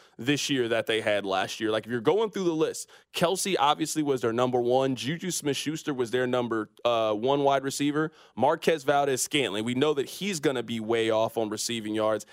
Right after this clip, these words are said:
He had six hundred and eighty-seven last year, so almost seven hundred yards. You got five hundred yards receiving from Jerick McKinnon last year.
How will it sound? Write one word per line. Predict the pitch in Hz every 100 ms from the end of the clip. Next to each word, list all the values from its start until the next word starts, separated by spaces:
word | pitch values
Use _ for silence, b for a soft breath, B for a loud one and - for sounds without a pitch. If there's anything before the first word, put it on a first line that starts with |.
| b
He | - 170
had | 147
six | - - 185 -
hundred | 165 165 151
and | 131 -
eighty-seven | 139 151 143 - 147 147 127
last | 101 98 -
year, | 120
so | 117
almost | 131 135 -
seven | - 160 156
hundred | 147 127 123
yards. | 147 139 - b b
You | 254
got | - -
five | - - 196 202 208
hundred | - 190 208 180 156
yards | 160 180 156
receiving | 131 - 196 175 143
from | 113
Jerick | 107 143 180
McKinnon | - 110 - 233 143
last | 110 107 -
year. | 117